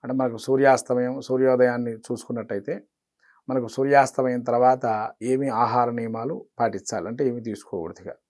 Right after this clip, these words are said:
అందుకని సాయంత్రం నాలుగున్నర కల్లా మొత్తం పూర్తి చేసుకోవాలి. ఈ యొక్క ఏడవ తారీఖు రాత్రి సమయంలో సంభవిస్తుంది మనకి చంద్రగ్రహణం. భారతదేశంలో సంపూర్ణంగా కనిపిస్తుంది ఇది.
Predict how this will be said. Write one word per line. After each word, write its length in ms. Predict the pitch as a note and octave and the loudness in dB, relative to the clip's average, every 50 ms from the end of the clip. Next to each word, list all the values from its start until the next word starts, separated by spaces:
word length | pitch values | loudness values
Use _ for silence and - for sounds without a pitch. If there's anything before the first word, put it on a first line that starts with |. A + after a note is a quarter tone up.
| _ _ _ _ _ _ _ _ _ _ _ _ _ _ A2+ | _ _ _ _ _ _ _ _ _ _ _ _ _ _ -10
అందుకని 340 | G#2+ A2 B2+ C3+ C3+ B2 A#2 A2+ A2+ A#2 B2 - _ - | -6 -4 -2 0 0 0 -2 -2 -4 -8 -10 -12 _ -12
సాయంత్రం 520 | - - A#2 A#2 B2 B2 B2 B2 B2 B2 B2 C3 | -8 -6 -4 -2 -2 -4 -2 -2 -4 -4 -4 -4
నాలుగున్నర 480 | A#2 A#2+ A#2+ A#2+ A#2 A#2+ B2 A#2+ A#2 A2+ | -4 -2 -2 -2 -2 -2 -4 -4 -4 -4
కల్లా 320 | A2+ A#2 A2+ A#2+ C3+ - - _ _ | -2 -2 -2 -2 -2 -4 -8 _ _
మొత్తం 260 | A#2+ A2+ A2+ - C#3+ F3 - _ _ _ _ _ _ _ _ | -10 -8 -4 -4 -6 -6 -6 _ _ _ _ _ _ _ _
పూర్తి 260 | B2 B2 B2 - A#2 | -4 -4 -4 -6 -8
చేసుకోవాలి. 680 | A2+ G2 A2 A2+ A2 - - - G#2+ F#2+ F2+ G2 F#2+ - - _ _ _ _ _ _ _ _ _ _ | -6 -2 -2 -2 -2 -4 -6 -4 -2 -2 -2 -4 -6 -12 -14 _ _ _ _ _ _ _ _ _ _
ఈ 40 | B2 | 0
యొక్క 180 | B2+ B2 B2 | 0 2 4
ఏడవ 260 | B2+ A#2+ A#2 C3+ C3+ C3+ | 4 4 4 4 0 2
తారీఖు 600 | B2+ C3+ C3 C3 B2+ B2 - A#2+ A2 A2 A#2 A#2 | 4 2 2 2 2 0 0 0 0 0 0 -2
రాత్రి 440 | G#2+ A2 A2 B2 B2+ - - C#3+ | -2 -2 0 0 -2 -2 -2 -4
సమయంలో 380 | B2 B2+ B2+ A#2+ A#2 A#2 B2 B2 | -2 -2 -4 -4 -2 -2 -2 -2
సంభవిస్తుంది 640 | - - A2+ A2 G#2+ A2+ A2 A2 - _ - A2 G#2+ | -2 -4 -6 -4 -4 -4 -4 -4 -6 _ -10 -8 -8
మనకి 220 | G2+ G#2 - - | -8 -8 -8 -10
చంద్రగ్రహణం. 480 | C3+ - A2+ G#2 A2+ A2 G#2 - B2 C3 | -8 -8 -6 -6 -6 -8 -8 -10 -12 -10
భారతదేశంలో 680 | A#2 A2 G#2+ A2 A2+ A2+ A2 A#2 A2 - A#2+ A#2 - | -6 -4 -2 -2 -2 -2 -2 -4 -4 -2 -4 -6 -6
సంపూర్ణంగా 680 | G#2+ - G#2+ G#2 G#2 - B2+ C3 C#3+ C3+ B2+ B2 A#2+ A#2+ | -6 -6 -8 -10 -8 -4 -2 0 0 0 0 -2 -4 -4
కనిపిస్తుంది 580 | A#2+ B2 A#2 G#2 G#2+ G2+ - - - F2 F2 F2+ | -4 -4 -4 -4 -8 -12 -14 -14 -14 -14 -12 -14
ఇది. 120 | F#2+ F2 | -14 -16